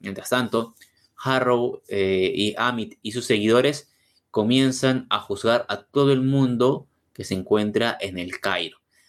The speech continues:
hasta que, eh, llega Mark Spector, Steven Grant,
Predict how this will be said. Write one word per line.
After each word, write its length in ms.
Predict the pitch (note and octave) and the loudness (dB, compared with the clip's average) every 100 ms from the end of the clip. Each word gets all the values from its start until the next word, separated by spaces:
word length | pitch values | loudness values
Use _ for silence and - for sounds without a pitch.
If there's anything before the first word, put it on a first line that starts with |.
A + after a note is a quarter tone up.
| _ | _
hasta 460 | C3 D#3 - D3+ C#3 | -4 -4 -4 -6 -4
que, 320 | D#3 E3+ - | -2 -2 0
eh, 340 | G#2 G2 F#2+ F#2 | 4 4 4 2
llega 420 | A#2 A2+ A2 - | 2 4 2 0
Mark 300 | G#2 B2+ B2+ | -2 -2 -2
Spector, 640 | A#2+ - D3 C#3+ C3 C#3 - _ _ _ - | -6 -4 -4 2 0 0 -8 _ _ _ -20
Steven 380 | - F#2+ G#2 | -4 0 2
Grant, 400 | B2 D3+ D3+ C#3+ | 2 2 0 -8